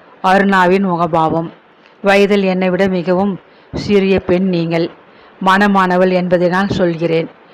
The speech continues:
நான் என் புருஷனை விட்டுவிட்டு வந்துவிட்டேன்." நிறுத்தினாள். மீரா திகைத்து போனாள்.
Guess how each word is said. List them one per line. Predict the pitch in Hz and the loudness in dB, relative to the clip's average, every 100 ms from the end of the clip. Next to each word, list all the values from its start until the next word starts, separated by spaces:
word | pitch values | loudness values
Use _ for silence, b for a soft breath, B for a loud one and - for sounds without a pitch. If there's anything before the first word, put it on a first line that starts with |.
| B B | B B
நான் | 190 196 208 | -2 0 2
என் | 196 180 | 0 -2
புருஷனை | 175 190 185 208 202 | -2 -2 -2 -2 -2
விட்டுவிட்டு | 180 175 185 175 - 190 | -2 -2 -4 -4 -2 0
வந்துவிட்டேன்." | 170 175 165 160 170 165 - B B B B | 0 -2 -4 -4 -4 -4 -6 B B B B
நிறுத்தினாள். | 196 202 - 185 175 160 165 - - - - b b b - | -2 -2 0 -2 0 0 -2 -10 -20 -20 -20 b b b -6
மீரா | 196 208 196 190 | 0 2 2 2
திகைத்து | - 180 185 180 - | 0 0 0 0 0
போனாள். | 170 160 165 | 0 0 0